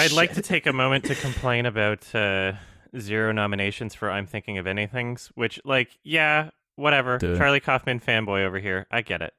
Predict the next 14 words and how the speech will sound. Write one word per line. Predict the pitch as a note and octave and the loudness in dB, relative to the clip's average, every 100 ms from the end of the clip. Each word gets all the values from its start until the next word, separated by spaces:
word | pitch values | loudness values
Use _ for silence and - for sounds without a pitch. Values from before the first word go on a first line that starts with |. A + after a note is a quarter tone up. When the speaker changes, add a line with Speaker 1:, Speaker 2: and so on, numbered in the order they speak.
| _ | _
Speaker 1:
But | E3 D#3+ D3 _ _ _ _ _ _ _ | 0 2 0 _ _ _ _ _ _ _
you | D3+ D#3 | 0 0
look | G#3 | 2
at | - | -2
some | - F#3+ F3 | -2 0 2
of | |
the | D3 C3 B2 - | 4 4 4 0
list | A#2+ C3+ - | -4 -4 -4
of | A2+ | -4
nominations, | A2 G#2+ G2+ G2 - B2 | -2 0 -2 -4 -4 -10
some | - A#2 | -6 -2
of | |
the | G#2+ | -2
categories, | - G2+ A2 B2+ C#3+ - | -2 -2 0 -2 -2 -4